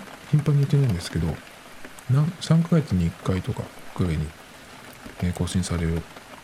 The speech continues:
やつなんですけど、その、えっと、ゆかさんのバックスペースにいたゆかさんですね、の、えー、記事なんですけど、えっと、まあ、カメラ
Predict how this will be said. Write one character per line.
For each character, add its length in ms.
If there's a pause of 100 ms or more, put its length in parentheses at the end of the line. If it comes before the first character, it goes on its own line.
(120)
や 80
つ 120
な 80
ん 60
で 80
す 100
け 80
ど、 160 (880)
そ 160
の、 260 (1000)
え 140
っ 20
と、 240
ゆ 100
か 140
さ 100
ん 100
の 100
バ 120
ッ 40
ク 100
ス 80
ペ 120
ー 40
ス 280 (760)
に 160 (100)
い 80
た 220 (680)
ゆ 100
か 140
さ 120
ん 60
で 60
す 120
ね、 80 (480)
の、 260 (720)
え 60
ー、 80
記 100
事 100
な 80
ん 100
で 80
す 100
け 80
ど、 140 (1600)
え 380
っ 40
と、 100
ま 240
あ、 20
カ 120
メ 100
ラ 100